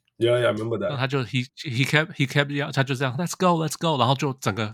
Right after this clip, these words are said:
Speaker 2: crowd都是被他hype up。
Speaker 1: 对啊，对啊。He's
Speaker 2: Right? That was first quarter in the January, 呃，the, the, 呃，November game，就是
Speaker 1: Yeah, yeah.
Speaker 2: 没有在干嘛的比-，虽然那个好像是，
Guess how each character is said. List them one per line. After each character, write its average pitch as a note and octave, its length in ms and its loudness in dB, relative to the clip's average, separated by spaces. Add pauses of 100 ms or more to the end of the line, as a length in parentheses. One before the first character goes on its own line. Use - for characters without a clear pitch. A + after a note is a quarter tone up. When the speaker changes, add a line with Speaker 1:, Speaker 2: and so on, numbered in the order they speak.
(160)
Speaker 2:
crowd A#2 340 4
都 G#2 120 -4
是 G#2+ 100 -4
被 G#2 120 -6
他 G2 120 -4
hype F#2+ 280 -6
up。 - 180 -10 (100)
Speaker 1:
对 A2+ 160 2
啊， G2 120 0
对 E2+ 160 -8
啊。 G2+ 100 -8 (180)
He's C3 100 -8
Speaker 2:
Right? C#3 140 2
That G3 160 2
was D3+ 180 0 (240)
first E3+ 340 0
quarter D3 380 2
in B2+ 180 -4
the G2+ 60 -8
January, A2 480 -4
呃， G#2+ 340 -4
the, C#3 140 -14
the, A2 120 -12 (240)
呃， A#2 160 -8
November G#2 460 0
game， A#2+ 300 -14
就 B2+ 80 -6
是 G#2 120 -4 (320)
Speaker 1:
Yeah, - 100 -12
yeah. - 80 -14 (180)
Speaker 2:
没 B2 80 -8
有 A#2 140 -2
在 A2+ 140 0
干 A#2 140 0
嘛 G2 180 -4
的 G2+ 80 -8
比-， C3 120 -16
虽 D#3 160 4
然 D#3 120 8
那 F3 60 2
个 E3 120 -2
好 G#2 80 4
像 B2+ 180 0
是， B2 320 -4